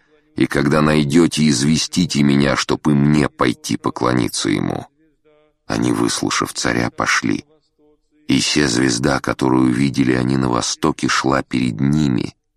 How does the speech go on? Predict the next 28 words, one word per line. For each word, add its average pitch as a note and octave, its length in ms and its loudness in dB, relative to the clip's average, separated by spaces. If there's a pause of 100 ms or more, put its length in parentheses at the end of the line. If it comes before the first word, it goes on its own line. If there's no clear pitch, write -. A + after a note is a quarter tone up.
(100)
как, - 200 -4
наконец, D#2 500 2
пришла D2+ 500 2
и D2 80 2
остановилась C#2+ 800 2
над B1+ 180 0
местом, C#2 640 0
где A#1 200 -2
был C2+ 280 0
младенец. A#1 960 -2 (720)
Увидев B1 440 4
же A#1+ 100 2
звезду, A#1 480 2
они A#1+ 220 2
возрадовались A#1 880 0
радостью A1+ 560 0
весьма A1 380 0
великою, G#1+ 680 0 (560)
и, C2 140 2
войдя C2 360 4
в B1+ 100 0
дом, C#2+ 260 2
увидели B1+ 420 2
младенца A#1+ 640 0
с - 120 -6
Мариею, B1 760 0 (380)
матерью A1+ 640 0
его G1+ 440 -2